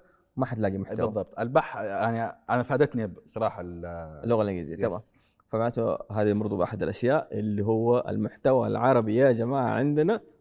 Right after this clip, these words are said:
Speaker 1: ضعيف، ضعيف، ضعيف، ضعيف. فأتمنى من صناع المحتوى ينضموا معنا على أساس نحن نقدر نثري المحتوى العربي التثقيفي.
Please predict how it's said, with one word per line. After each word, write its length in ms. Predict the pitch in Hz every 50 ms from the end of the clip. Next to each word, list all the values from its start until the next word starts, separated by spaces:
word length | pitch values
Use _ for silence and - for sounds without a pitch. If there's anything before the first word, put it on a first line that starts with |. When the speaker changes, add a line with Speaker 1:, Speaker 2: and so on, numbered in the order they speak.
| _ -
Speaker 1:
ضعيف، 800 | - 101 101 107 104 104 104 101 104 104 107 104 101 - - - _ -
ضعيف، 380 | 85 90 82 101 113 117 120 120
ضعيف، 380 | 80 90 87 98 107 117 123 -
ضعيف. 300 | - 92 98 104 98 - _ _ _ _ _ -
فأتمنى 400 | - 95 104 - 117 135 127 117
من 100 | 101 101
صناع 300 | 104 - 113 123 139 123
المحتوى 460 | 120 117 110 - - 147 156 185 226 208 - - - _ - -
ينضموا 420 | 110 107 107 123 135 135 123 113
معنا 300 | 113 113 131 156 185 175
على 40 | 135
أساس 240 | 113 - 113 123 - -
نحن 300 | 95 110 - 135 123 117
نقدر 260 | 117 117 117 117 110
نثري 280 | 113 117 123 - 143 135
المحتوى 340 | 117 107 - - - 110 107
العربي 380 | 104 113 117 123 139 180 202 - _ _ _ _ _ -
التثقيفي. 1000 | 160 165 - _ _ - 135 131 - - - - 104 101 95 92 - - 67 -